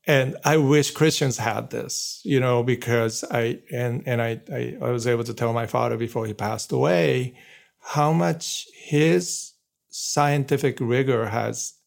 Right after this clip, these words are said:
helped me to be an artist, because his attentiveness to detail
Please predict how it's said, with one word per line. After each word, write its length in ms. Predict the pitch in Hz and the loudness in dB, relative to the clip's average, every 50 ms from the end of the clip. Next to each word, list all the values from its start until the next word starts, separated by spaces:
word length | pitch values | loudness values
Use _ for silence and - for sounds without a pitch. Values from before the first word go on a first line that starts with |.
| _ _ | _ _
helped 380 | - - 143 139 147 143 143 | -6 0 2 2 2 2 0
me 160 | - 120 120 117 | -2 -2 -2 -2
to 120 | - - | -2 -4
be 140 | 101 117 110 | -4 -4 -4
an 120 | 107 104 113 | -6 -4 -4
artist, 560 | 120 127 139 - - - - - - - - _ _ _ _ _ _ - - - - - - 139 | -2 -2 -2 -2 -4 -6 -8 -10 -12 -14 -18 _ _ _ _ _ _ -20 -20 -20 -12 -8 -4 0
because 920 | 135 147 143 127 - - - 139 139 135 127 127 123 120 117 - - - - - | 2 4 4 2 2 0 2 2 4 4 4 4 2 0 -2 -4 -10 -12 -8 -2
his 500 | 110 143 143 143 135 - - - - _ _ _ _ - | 2 4 4 4 4 2 -2 -8 -12 _ _ _ _ -6
attentiveness 1200 | 127 - - _ - - 139 156 160 156 165 156 135 107 107 110 110 110 - - - - - - - - | -6 -6 -6 _ -4 0 2 2 2 2 4 2 2 2 0 -4 -6 -8 -8 -10 -12 -12 -14 -16 -10 -6
to 100 | - 120 | -4 -4
detail 640 | 110 - - 123 135 139 135 - 127 120 113 110 | -4 -2 -2 0 0 0 0 0 2 2 2 2